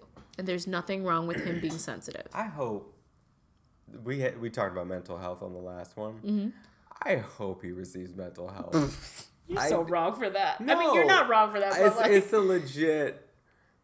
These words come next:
Speaker 1: it's like how we want Kanye to have therapy. Like, we
Speaker 2: Right.
Speaker 1: just, like, we know that there's things potentially happening, so you just need,
Speaker 2: If,
Speaker 1: just
Speaker 2: if there are things that he's holding back, uh,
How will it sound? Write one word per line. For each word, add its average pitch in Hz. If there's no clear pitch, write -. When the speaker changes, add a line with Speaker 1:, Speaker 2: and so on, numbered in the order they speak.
Speaker 1:
it's 302
like 359
how 277
we 262
want 220
Kanye 190
to 175
have 160
therapy. -
Like, 185
we 185
Speaker 2:
Right. 180
Speaker 1:
just, 233
like, 196
we 220
know 226
that 220
there's 202
things 202
potentially 175
happening, 180
so 185
you 170
just 170
need, 160
Speaker 2:
If, -
Speaker 1:
just -
Speaker 2:
if 127
there 175
are 147
things 135
that 113
he's 107
holding 104
back, 98
uh, 92